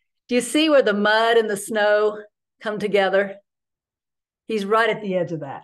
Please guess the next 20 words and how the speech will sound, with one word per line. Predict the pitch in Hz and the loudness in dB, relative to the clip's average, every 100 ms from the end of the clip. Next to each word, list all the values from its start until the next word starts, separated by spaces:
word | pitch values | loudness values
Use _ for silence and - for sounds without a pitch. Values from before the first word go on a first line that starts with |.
| - | -4
He, | 220 | 2
oops, | 285 285 | 2 0
nope, | 247 202 247 | -4 -2 -2
now | 220 202 | -2 -4
he's | 214 | -4
at | 175 | -8
the | 160 | -8
road. | 175 175 | -4 -2
He's | 165 262 | 0 0
just | 247 - | 0 -2
moving | 196 185 180 | 0 0 0
away | 170 170 165 | -4 -6 -8
too | - | -14
fast, | 165 175 156 156 - | -10 -6 -6 -8 -14
but | - 233 | -6 -2
that | 233 | 0
was | 202 | -2
still | - 180 | -4 -6
fun. | - 151 147 - _ _ _ _ - - - | -6 -12 -12 -18 _ _ _ _ -20 -20 -10
Um, | 226 220 208 185 185 | -4 -2 0 -4 -10